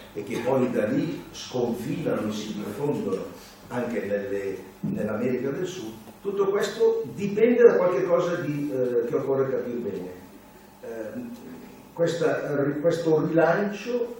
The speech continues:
nasce dal fatto che si modifica totalmente l'antropologia del, della modern-, l'antropologia, eh, che diventa l'antropologia della modernità.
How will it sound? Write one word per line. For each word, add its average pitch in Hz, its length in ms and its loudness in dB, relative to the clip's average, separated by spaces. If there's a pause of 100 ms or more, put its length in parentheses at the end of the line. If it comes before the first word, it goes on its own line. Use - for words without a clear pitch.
(100)
nasce 135 420 -2
dal 175 180 0
fatto - 420 -4
che 117 400 -4
si 175 440 0
modifica - 960 0
totalmente 165 1300 4
l'antropologia 160 1500 4 (200)
del, 127 520 2
della 135 300 4
modern-, 120 760 4
l'antropologia, 139 1120 2
eh, - 560 -8
che 143 220 0
diventa 139 460 4
l'antropologia 165 880 2
della 123 300 2
modernità. 104 840 -4